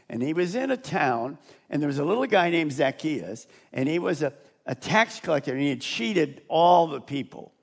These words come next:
And Jesus finally said, "I wanna have dinner with you."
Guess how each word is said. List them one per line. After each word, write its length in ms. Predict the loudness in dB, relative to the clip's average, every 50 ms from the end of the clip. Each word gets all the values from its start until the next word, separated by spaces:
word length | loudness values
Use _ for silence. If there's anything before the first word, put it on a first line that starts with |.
| _ _ _ _ _ _ _ _ -16
And 140 | -16 -10 -8
Jesus 340 | -8 -8 -8 -8 -12 -10
finally 280 | -6 -6 -4 -4 -4 -6
said, 380 | -6 -4 -4 -4 -4 -6 -10 -10 -8
"I 60 | -8
wanna 160 | -4 -2 -2
have 140 | -2 -2 -2
dinner 240 | -4 -6 -6 -6 -8
with 160 | -10 -12 -14
you." 160 | -16 -18 -20